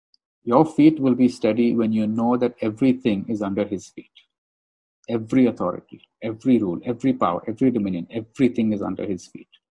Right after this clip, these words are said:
And when you know that, your feet will be steady. And, and your feet will be steady when you know where we are seated. Because, uh,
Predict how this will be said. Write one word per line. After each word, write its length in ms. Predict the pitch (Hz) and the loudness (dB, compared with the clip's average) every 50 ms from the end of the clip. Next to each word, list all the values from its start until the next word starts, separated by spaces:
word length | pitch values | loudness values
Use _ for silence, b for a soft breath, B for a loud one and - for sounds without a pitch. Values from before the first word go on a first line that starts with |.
| _ _ _ _ _ _ _ _ - | _ _ _ _ _ _ _ _ -8
And 100 | 110 107 | -4 -2
when 200 | 107 107 107 110 | 0 0 0 2
you 180 | 113 127 160 165 | 2 4 4 4
know 180 | 151 143 143 | 4 2 2
that, 240 | 131 127 127 120 104 | 2 2 2 2 2
your 200 | 101 104 107 107 | 2 0 0 0
feet 260 | - - 110 104 107 | 0 0 0 0 0
will 100 | 101 92 | -4 -6
be 140 | 82 - - | -6 -6 -10
steady. 300 | - - - - - _ _ _ _ _ _ _ _ _ _ _ _ _ _ _ _ _ _ _ | -12 -14 -18 -18 -18 _ _ _ _ _ _ _ _ _ _ _ _ _ _ _ _ _ _ _
And, 300 | - 117 113 110 113 - _ _ _ _ _ _ _ _ _ _ _ _ _ _ _ - - - | -4 -4 -4 -4 -6 -10 _ _ _ _ _ _ _ _ _ _ _ _ _ _ _ -20 -12 -8
and 140 | - 120 117 | -4 0 4
your 140 | 120 135 143 | 4 4 4
feet 280 | - - 175 175 - | 4 4 2 4 6
will 140 | 165 151 135 | 6 6 6
be 100 | 131 131 | 6 4
steady 340 | 127 - - - - 165 165 | 4 4 4 4 6 6 6
when 160 | 147 135 123 | 6 6 4
you 140 | 123 120 117 | 4 2 2
know 480 | 117 117 120 120 127 135 156 160 156 b b b b b b b b | 2 2 4 4 4 4 4 2 -2 b b b b b b b b
where 220 | - 120 117 113 110 | 0 2 4 4 6
we 160 | 113 117 117 | 6 6 6
are 100 | 110 107 | 4 2
seated. 460 | - - - - 113 113 - - - - _ | 0 -2 0 0 0 0 0 -4 -8 -6 _
Because, 340 | - - 139 135 123 113 - b b b b b b b b b b _ _ _ _ _ - | 0 4 4 6 6 4 2 b b b b b b b b b b _ _ _ _ _ 0
uh, 440 | 135 120 113 113 113 110 107 104 | 2 4 6 6 6 6 6 4